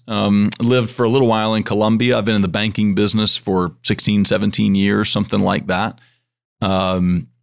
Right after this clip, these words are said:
uh, and now, uh, with Southern First for the last three and a half, I serve as our president and, uh, work across all eight of our markets and with our teams and folks just like Colby. Uh, as I like to think of it, I'm, I'm kind of in a support role. It's a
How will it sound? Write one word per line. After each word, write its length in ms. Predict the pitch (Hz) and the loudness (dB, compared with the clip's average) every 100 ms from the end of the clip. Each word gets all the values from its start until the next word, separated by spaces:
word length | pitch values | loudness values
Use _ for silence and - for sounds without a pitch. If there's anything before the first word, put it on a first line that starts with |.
| - | -6
uh, 180 | 110 98 | -4 -2
and 200 | 107 104 | -2 -2
now, 480 | 107 107 101 98 - | 0 0 -2 -4 -4
uh, 240 | 104 101 98 | -2 -2 0
with 160 | 104 | 0
Southern 360 | - 117 101 92 | 0 -2 -4 -6
First 320 | - 113 101 | -2 -2 -2
for 80 | - | -4
the 100 | 95 | -4
last 320 | 101 101 - | -2 -2 -4
three 160 | 107 98 | -2 -2
and 60 | |
a 40 | 90 | 0
half, 280 | 92 101 95 | -2 -4 -2
I 80 | |
serve 320 | 95 104 95 95 | -2 -2 -2 -2
as 100 | 92 | -2
our 200 | 92 85 | -2 -2
president 520 | 107 95 87 101 117 - | -2 -2 -2 -4 -6 -8
and, 500 | 90 87 87 85 - | -4 -2 0 -2 -4
uh, 220 | 104 90 80 | -4 -2 0
work 240 | 101 98 | -2 -2
across 440 | 90 104 95 - | -4 -2 0 -2
all 280 | - 98 92 | -2 0 0
eight 120 | 98 | 0
of 100 | 92 | 0
our 140 | 95 90 | 0 0
markets 460 | 98 117 131 120 | 0 0 -2 -2
and 140 | 107 95 | -2 -4
with 160 | 90 - - _ _ 110 | -6 -10 -20 _ _ -4
our 120 | 110 | -4
teams 480 | - 131 147 147 110 | -2 0 2 2 0
and 120 | 95 | 0
folks 240 | 127 117 | -2 -2
just 200 | 123 - | -6 -2
like 220 | 127 104 | -2 -2
Colby. 500 | - 127 131 143 131 - - - - | -2 -2 0 0 2 2 2 0 -4
Uh, 220 | 117 117 | -2 0
as 140 | 110 127 | 0 0
I 100 | 147 | 0
like 200 | 139 123 | -2 -2
to 60 | |
think 180 | 147 131 | -2 0
of 60 | 123 | 0
it, 80 | 120 | 0
I'm, 120 | 127 | -2
I'm 220 | 120 127 - | -2 -6 -4
kind 160 | 135 135 | -2 0
of 80 | |
in 80 | 135 | 2
a 80 | 127 | 0
support 400 | - 113 135 - | 0 0 0 0
role. 380 | 104 90 80 82 | 0 -2 -2 -4
It's 140 | - - | -6 -8
a 20 | - | -6